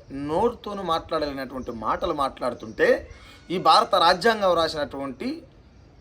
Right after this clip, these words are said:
భారత జాతిపిత అయినటువంటి, ప్రపంచ మేధావి అయినటువంటి బాబాసాహెబ్ అంబేద్కర్ గురించి, సనాతన ధర్మాన్ని కాపాడుతామని చెప్పి, హిందూ ధర్మం కోసం ఎంత దూరమైనా పోతా అని చెప్పి,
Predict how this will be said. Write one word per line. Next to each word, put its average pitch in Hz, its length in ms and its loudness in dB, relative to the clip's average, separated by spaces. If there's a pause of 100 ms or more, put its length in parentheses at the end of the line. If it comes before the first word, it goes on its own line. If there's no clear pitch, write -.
(380)
భారత 180 540 4
జాతిపిత 180 680 2
అయినటువంటి, 156 500 -4
ప్రపంచ 202 480 0
మేధావి 196 460 2
అయినటువంటి 156 580 -4
బాబాసాహెబ్ 185 640 4
అంబేద్కర్ 175 480 0
గురించి, 151 440 -8 (400)
సనాతన 233 480 4
ధర్మాన్ని 202 480 4
కాపాడుతామని 196 760 4 (100)
చెప్పి, 190 240 -6
హిందూ 226 320 -2
ధర్మం 214 300 0
కోసం 196 320 -6
ఎంత 147 200 0
దూరమైనా 208 500 0
పోతా 180 360 0
అని 156 260 0
చెప్పి, 277 360 -4